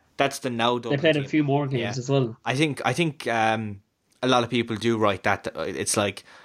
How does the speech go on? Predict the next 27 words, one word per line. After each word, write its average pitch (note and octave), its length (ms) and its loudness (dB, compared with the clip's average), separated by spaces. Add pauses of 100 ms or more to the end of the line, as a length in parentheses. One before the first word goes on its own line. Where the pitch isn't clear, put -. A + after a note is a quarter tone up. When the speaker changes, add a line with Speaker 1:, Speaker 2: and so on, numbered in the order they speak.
(160)
Speaker 1:
yeah, A#2 220 2
Kerry A#2 300 0
will A2 140 -2
play A2 220 2
the G#2+ 80 0
likes G#2+ 240 0
of G2 80 -8
these A2+ 240 2
teams, G2+ 560 0 (180)
and A#2 220 2
they'll A2 120 4
have A2 120 0
to - 80 -8
come A#2 120 0
up G#2+ 120 -2
against G#2 220 -2
the G2 40 -6
big A#2 220 0
boys G#2 500 0 (420)
come - 160 -6
Croke F#2+ 260 -2
Park, - 360 0 (400)
and A2 100 -2
if - 120 -8
they're B2+ 160 0
not A#2 200 0
ready, G2 460 -2